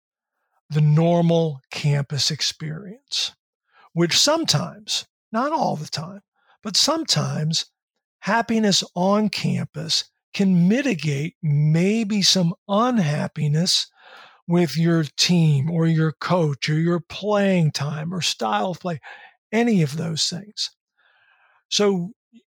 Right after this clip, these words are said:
picture yourself, you're an athlete, you're a little disenchanted,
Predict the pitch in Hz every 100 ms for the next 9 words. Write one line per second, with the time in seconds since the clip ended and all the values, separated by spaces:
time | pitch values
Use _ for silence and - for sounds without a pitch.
0 | _ _ _ _ - _ 220 240 247 226
1 | 190 - 202 185 147 - _ 175 175 170
2 | 165 170 - 156 147 160 - 160 165 160
3 | 180 214 240 254 208 160 175 165 160 147
4 | - 185 190 170 143 139